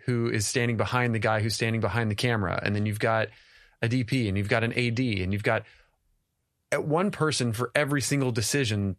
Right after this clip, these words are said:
that needs to be made, and there's hundreds of them, right? But all of those people know that all of those other people are necessary for all of those other things. So they all respect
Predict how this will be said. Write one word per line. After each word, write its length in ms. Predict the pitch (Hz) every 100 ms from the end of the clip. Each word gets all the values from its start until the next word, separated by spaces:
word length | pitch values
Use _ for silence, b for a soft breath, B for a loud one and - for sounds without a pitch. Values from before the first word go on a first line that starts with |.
| -
that 140 | 113
needs 200 | 120 107
to 60 | 110
be 100 | 107
made, 380 | 110 101 90 -
and 140 | 113
there's 160 | 107 -
hundreds 360 | 117 104 87
of 120 | 87 -
them, 240 | - - - _
right? 280 | 101 95 113 b b b b -
But 100 | 117
all 240 | 117 139 190
of 60 |
those 180 | 160 175
people 600 | - 180 170 107 98 98 - _ _
know 600 | 113 131 139 104 101 104 - _ _ _
that 280 | 117 110 110
all 320 | - 135 160 160
of 100 | 139
those 220 | 147 131
other 220 | 143 156
people 560 | 135 156 156 185 185 - _ -
are 160 | 117
necessary 760 | 113 131 - 120 110 98 95 98
for 220 | - 123 -
all 200 | 117 113
of 80 | 104
those 180 | 107
other 180 | 104 98
things. 500 | 92 98 - 87 - - _ _
So 460 | 127 120 110 107 - _
they 180 | 123 135
all 360 | - 131 143
respect 720 | 131 117 - - 127 117 104